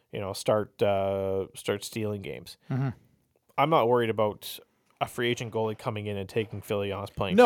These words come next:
Speaker 1: time
Speaker 2: I'm
Speaker 1: away.
Speaker 2: not either. I'm saying if it's gonna push Couture, like, competition in the net is
Speaker 1: Yeah.
Speaker 2: never a bad thing.
Speaker 1: Mm-hmm. Um, so I wouldn't, um, you know, this is something I would be completely for. Uh, if it happens, great. If not,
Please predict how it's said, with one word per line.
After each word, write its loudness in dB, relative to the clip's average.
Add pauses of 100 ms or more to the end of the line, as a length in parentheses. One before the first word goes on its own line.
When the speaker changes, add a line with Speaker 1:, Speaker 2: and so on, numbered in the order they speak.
Speaker 1:
time 6
Speaker 2:
I'm 6
Speaker 1:
away. 4
Speaker 2:
not 4
either. 0
I'm -4
saying -2
if -4
it's -16
gonna -6
push -4
Couture, 0
like, -6 (260)
competition 6
in -2
the 0
net 2
is 0
Speaker 1:
Yeah. 6
Speaker 2:
never 4
a 2
bad 2
thing. -2
Speaker 1:
Mm-hmm. -6
Um, -2
so 2
I 8
wouldn't, 0
um, 6 (320)
you -6
know, -10 (800)
this -2
is -8
something 2
I 6
would 4
be -2
completely -4
for. 2 (520)
Uh, 4
if -4
it 2
happens, 4
great. 0
If -2
not, 0